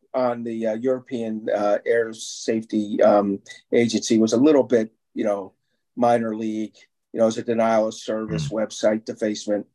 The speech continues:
Speaker 1: It wasn't like the, the attack we saw in Fincantieri earlier in the week.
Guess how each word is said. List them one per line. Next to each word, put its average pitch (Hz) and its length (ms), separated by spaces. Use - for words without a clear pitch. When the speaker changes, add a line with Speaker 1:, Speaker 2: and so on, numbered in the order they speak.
Speaker 1:
It 120 100
wasn't 143 320
like 123 180
the, 117 160
the 113 200
attack 107 380
we 113 60
saw 110 160
in 101 80
Fincantieri 107 720
earlier 101 400
in 98 60
the 98 80
week. 98 280